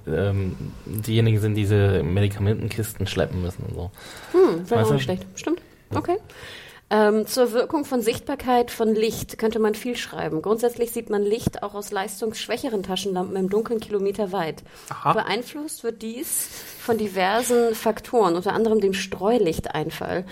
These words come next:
Speaker 2: Sprich, in einer beleuchteten Stadt ist die Sichtbarkeit wesentlich eingeschränkter als auf dem Land. Da in L A nachts keine Straßenbeleuchtung mehr aktiv ist, spielt noch der Mondschein eine Rolle. Hierzu kann ich aber nichts sagen, da ich auf die Mondphase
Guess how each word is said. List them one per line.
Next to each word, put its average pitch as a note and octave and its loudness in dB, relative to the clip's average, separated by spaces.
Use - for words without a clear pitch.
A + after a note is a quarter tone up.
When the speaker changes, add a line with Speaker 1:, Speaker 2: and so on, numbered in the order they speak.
Speaker 2:
Sprich, A#3+ 0
in G#3+ 0
einer G#3+ 4
beleuchteten G3+ -2
Stadt A3 -2
ist - -2
die G#3+ -2
Sichtbarkeit A#3 0
wesentlich G#3+ 0
eingeschränkter A3 0
als A#3 -12
auf G3 -16
dem A3+ -4
Land. D3 -2
Da G3+ 4
in G#3+ 6
L G3+ 6
A A3 4
nachts A#3 0
keine G#3+ 0
Straßenbeleuchtung D3+ -2
mehr C#3+ 0
aktiv D3 -4
ist, E4 -2
spielt A#3+ -4
noch A3 2
der G3+ 4
Mondschein G#3 2
eine D3+ 0
Rolle. D3+ 0
Hierzu B3 0
kann A#3+ 0
ich G#3 -2
aber F#3+ 0
nichts G3 -4
sagen, G#3 0
da E3 0
ich - -6
auf G#3 -4
die G3+ 0
Mondphase A3 2